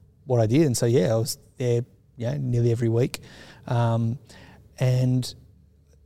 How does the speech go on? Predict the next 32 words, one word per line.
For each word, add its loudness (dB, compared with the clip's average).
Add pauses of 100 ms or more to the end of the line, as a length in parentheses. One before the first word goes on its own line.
(220)
uh, -2 (200)
as 2
Stu 2
said, 2
they, 8
you 4
do 8
become 2
best 0
friends -4
with 2
those 2
people. 0 (360)
And 4
it's 4
interesting, 6
I've 4
talked 4
to 4
a 4
number 4
of 2
people 4
who 6
were 6
around 2
in 0
that -2
same 0
era, 2 (420)
uh, 0 (260)
who 4